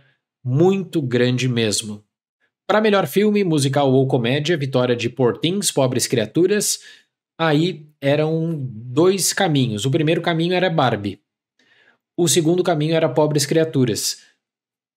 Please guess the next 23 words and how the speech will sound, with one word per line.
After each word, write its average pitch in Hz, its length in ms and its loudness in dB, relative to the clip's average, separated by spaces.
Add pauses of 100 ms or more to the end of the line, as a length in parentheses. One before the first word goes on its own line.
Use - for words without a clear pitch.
Durante 170 460 2
a 190 40 -2
transmissão, 160 520 0
alguém 156 220 2
perguntou: 139 400 0
"Dá 143 160 -2
pra 160 160 -2
pensar 156 520 0
em 139 120 -2
Pobres 135 320 0
Criaturas 135 380 -2
como 135 180 0
uma 123 160 0
terceira 123 360 0
via 120 220 -2
pro 131 140 -4
Oscar 131 340 0
a 113 40 -2
partir 113 320 -2
do 135 100 0
Globo 120 240 -2
de 110 120 -2
Ouro?" 147 340 0